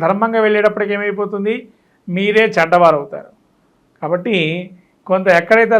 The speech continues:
ధర్మాన్ని పాటిస్తున్నారో అక్కడ ధర్మం పాటించండి, ఎక్కడ అధర్మంగా ఉందో దాన్ని అక్కడ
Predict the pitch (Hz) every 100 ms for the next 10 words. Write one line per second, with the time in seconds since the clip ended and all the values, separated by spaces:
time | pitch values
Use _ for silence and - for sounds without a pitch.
0 | 175 214 202 220 226 220 202 196 - 214
1 | 208 190 175 160 190 196 180 175 175 185
2 | 185 170 165 202 180 185 202 196 190 185
3 | 196 175 143 - _ _ _ - 156 180
4 | 185 185